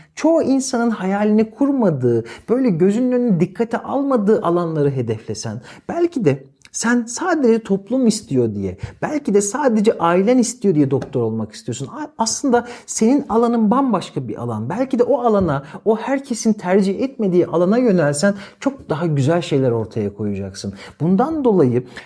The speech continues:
ana, herkesin, ana akımın tercih ettiği, rekabetin aşırı yoğun olduğu alanlara yoğunlaşmaktansa daha nispi, böyle herkesin tercih etmediği alanlara yoğunlaşmak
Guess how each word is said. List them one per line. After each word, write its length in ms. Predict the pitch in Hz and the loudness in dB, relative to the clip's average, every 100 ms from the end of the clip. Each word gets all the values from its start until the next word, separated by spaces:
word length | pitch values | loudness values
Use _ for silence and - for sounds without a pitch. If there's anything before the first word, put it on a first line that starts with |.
| - - | -16 0
ana, 300 | 160 240 254 | 4 4 2
herkesin, 560 | 202 262 269 214 151 - | -2 -4 0 2 2 0
ana 240 | 143 208 | 0 0
akımın 380 | 202 196 156 127 | -2 -2 -2 -2
tercih 520 | - 120 123 143 214 | -2 0 2 4 4
ettiği, 420 | 208 208 - 107 | 4 0 0 0
rekabetin 720 | 110 139 170 175 170 202 190 - | 2 0 0 0 2 0 -2 -6
aşırı 380 | 143 - 190 220 | -8 -4 0 4
yoğun 280 | 175 170 170 | 4 4 2
olduğu 420 | 151 147 127 117 | -2 0 -2 0
alanlara 480 | 120 151 160 147 123 | 2 2 2 0 2
yoğunlaşmaktansa 1160 | 139 147 165 160 185 190 - 262 277 240 247 - - - | 2 2 -4 -6 -4 -6 -6 -6 -4 -2 -2 -6 -16 -2
daha 400 | 151 180 - 359 - - - | 0 0 -2 -4 -4 -10 0
nispi, 540 | 202 208 - 220 196 - - - | 2 2 2 4 4 2 -4 2
böyle 160 | 214 | 2
herkesin 460 | 202 262 262 208 190 | 2 -2 -2 -2 -2
tercih 440 | - 147 143 170 | -2 -2 0 -2
etmediği 380 | 247 208 175 170 | -2 -2 0 0
alanlara 520 | 151 175 185 185 190 | 0 -2 -2 0 2
yoğunlaşmak 800 | 202 180 175 175 165 160 185 202 | 4 4 4 0 -4 -4 -4 -4